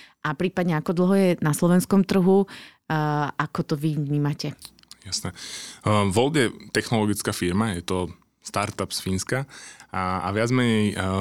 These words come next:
Speaker 2: je to platforma, e,
Speaker 1: Mhm.
Speaker 2: po anglicky marketplace, e,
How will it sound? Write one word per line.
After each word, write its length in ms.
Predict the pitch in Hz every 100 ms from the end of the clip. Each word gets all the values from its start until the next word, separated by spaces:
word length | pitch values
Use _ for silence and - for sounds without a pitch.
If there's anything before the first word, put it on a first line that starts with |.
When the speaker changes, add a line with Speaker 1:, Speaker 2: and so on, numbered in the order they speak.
| 95 98
Speaker 2:
je 100 | 104
to 160 | 117
platforma, 720 | - 92 87 - 95 85 80 _
e, 140 | 92 90 90
Speaker 1:
Mhm. 160 | - - _ _
Speaker 2:
po 160 | 92
anglicky 340 | 90 95 - -
marketplace, 680 | 92 92 98 - 101 104
e, 100 | -